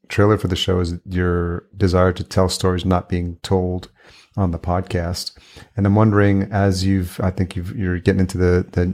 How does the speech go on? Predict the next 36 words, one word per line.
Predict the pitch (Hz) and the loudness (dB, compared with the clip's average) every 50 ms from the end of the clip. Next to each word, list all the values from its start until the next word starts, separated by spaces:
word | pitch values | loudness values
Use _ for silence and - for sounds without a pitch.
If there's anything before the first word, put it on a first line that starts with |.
| 98 98 - - | -2 -2 -2 0
the | 98 92 | 0 2
new | 95 98 | 2 2
season, | 95 - - 101 98 87 95 92 92 90 90 92 | 2 2 2 2 2 2 2 2 0 0 0 0
uh, | 92 | -2
you, | 90 90 90 - | -2 -2 -2 -4
you | - - | -8 -6
talked | - - 87 82 - | -4 -2 -2 -2 0
about | 87 85 82 - | -2 -2 0 0
that. | - 92 85 85 | 2 0 2 0
You | 87 | 0
did | 85 85 87 | -2 -4 -2
a | |
recap | 87 87 87 - - 90 87 85 - - - - - - _ - | -2 -2 -2 -2 0 0 0 -2 -4 -8 -16 -20 -20 -12 _ -8
of | - | -4
twenty | - - 95 92 | 0 2 2 2
twenty-one. | 92 95 92 90 90 92 90 90 90 90 90 - - - - - - - - _ - | 2 2 0 2 2 0 0 0 -2 -2 -6 -8 -14 -20 -20 -20 -20 -20 -20 _ 0
What | - 110 117 | 2 4 4
were | 147 | 4
some, | 143 - - 143 131 - - - | 4 2 2 0 0 0 -4 -4
some | - - 120 117 | -2 2 4 4
of | 113 | 4
the | 104 | 6
things | - 113 104 95 | 4 4 2 2
that | 95 - | 0 0
surprised | - 95 - - 98 95 95 104 101 95 90 | -2 -4 -2 0 2 2 4 4 2 0 -2
you | 92 90 90 90 90 90 - - - | -4 -4 -4 -4 -6 -8 -12 -10 -6
in, | 107 95 92 90 90 92 - | -4 -2 -2 -2 -4 -6 -6
in | - 92 | -6 -4
these | 90 87 | -4 -4
conversations | - - 87 87 82 - 92 92 - - 92 82 | -4 -6 -6 -6 -4 -4 -4 -4 -4 -4 -6 -6
you | 92 | -6
were | 87 85 | -6 -4
having | 80 85 85 85 87 | -4 -4 -4 -4 -6
on | 85 85 | -6 -6
the | 85 | -8
show? | 82 - 90 90 90 82 | -8 -8 -8 -8 -8 -10